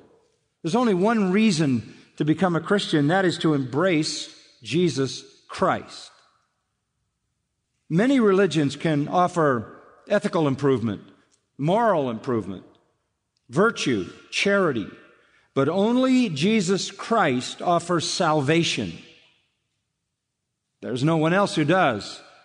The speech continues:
"I am the way, the truth, and the life," he said. "No one comes to the Father but by me." So,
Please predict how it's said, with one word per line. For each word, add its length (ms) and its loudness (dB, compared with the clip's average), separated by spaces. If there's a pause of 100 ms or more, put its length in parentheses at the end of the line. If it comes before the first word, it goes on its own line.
(840)
"I 140 0
am 80 2
the 80 2
way, 160 2
the 80 0
truth, 260 0
and 120 0
the 60 2
life," 240 0
he 80 -2
said. 220 -2
"No 140 0
one 160 0
comes 280 -4
to 80 -6
the 80 -4
Father 320 0
but 200 -4
by 180 -2
me." 500 -2 (1160)
So, 500 0